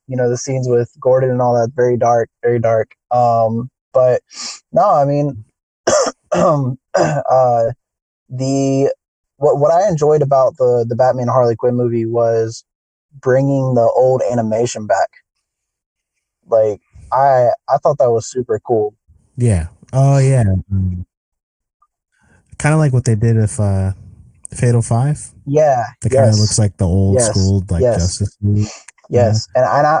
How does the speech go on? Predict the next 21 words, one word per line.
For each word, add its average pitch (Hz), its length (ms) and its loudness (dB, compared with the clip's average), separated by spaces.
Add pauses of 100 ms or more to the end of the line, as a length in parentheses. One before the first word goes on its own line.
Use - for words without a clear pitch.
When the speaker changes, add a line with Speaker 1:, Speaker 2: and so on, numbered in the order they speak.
(100)
Speaker 1:
I 143 120 0
love, 147 400 2 (140)
you 117 100 -8
know, 117 200 0
like, 113 160 -2
I, 135 160 2
Speaker 2:
Nice. - 140 -2
Speaker 1:
I 131 120 0
grew 135 260 0
up 135 140 0
with 120 180 -2
that, 113 280 0 (100)
you 110 100 -6
know, 107 160 -4
that, 110 240 0 (180)
the 113 100 -6
Justice 131 380 0
League 127 140 0
animation 120 520 -4
of 113 80 -2
that, 117 260 2